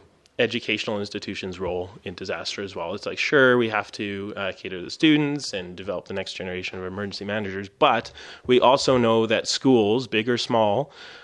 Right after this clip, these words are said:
always play a role in disaster. The schools as public buildings often serve as temporary emergency operations center or temporary housing, uh,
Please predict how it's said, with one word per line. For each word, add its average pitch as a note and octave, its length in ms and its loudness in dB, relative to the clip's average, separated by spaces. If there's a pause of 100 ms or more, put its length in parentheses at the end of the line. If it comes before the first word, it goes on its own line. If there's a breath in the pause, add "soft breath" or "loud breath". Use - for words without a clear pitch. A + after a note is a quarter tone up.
(200 loud breath)
always B2 560 6 (100)
play G2+ 160 -2
a F#2+ 80 0
role F2+ 220 0
in E2+ 60 -8
disaster. E2+ 580 -8 (260 loud breath)
The - 80 -6
schools A2+ 460 -2
as G2 80 -6
public G2 340 -8
buildings G2+ 340 -2
often F#2+ 300 -4
serve F2+ 320 -8
as F2+ 80 -16
temporary F#2 460 -8
emergency F2+ 340 -10
operations G#2 560 -4
center G#2+ 640 -2
or F#2+ 100 -4
temporary F2+ 540 -8 (200)
housing, A2+ 640 0 (420 loud breath)
uh, F#2 320 0